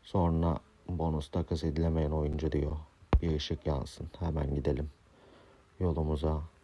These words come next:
Şampiyonlar Ligi yolu. Efsane bir yol. Kanadalı santrafor kim geliyor? Lille'in hangi oyuncusuydu bu? Yüz bir miydi? Yüz bir David. Yüz bir. Zaten bize paket yüz bir, yüz yedi, yüz bir çıkıyor.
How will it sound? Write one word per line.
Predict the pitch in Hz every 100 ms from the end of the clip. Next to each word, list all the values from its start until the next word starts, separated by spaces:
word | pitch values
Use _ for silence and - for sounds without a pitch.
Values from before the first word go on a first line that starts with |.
| - - - - - - - - - -
Şampiyonlar | - 104 90 - 98 95 98 95
Ligi | 90 87
yolu. | 87 85 -
Efsane | 110 - - 101 101 92
bir |
yol. | 92 85 73 -
Kanadalı | 110 113 101 95 90 85
santrafor | - - 110 101 107 101 - 95 85
kim | - 117 110
geliyor? | 107 101 98 98 - - - - - -
Lille'in | 104 104 110 107 101
hangi | - 110 120 110
oyuncusuydu | 107 98 92 90 98 90
bu? | 92
Yüz | 95 98 92
bir | 113
miydi? | 104 90 80
Yüz | 82 98 82
bir | 101 90
David. | 98 90 85 - - - - - - -
Yüz | 98 90
bir. | 101 95 - - - - -
Zaten | 92 101 110 113 104
bize | 90 95 110 - - - - - - - - - -
paket | 104 107 107
yüz | 107 101 90
bir, | 104
yüz | 104 87
yedi, | 92 104
yüz | 104 92
bir | 98
çıkıyor. | 95 - - 82 82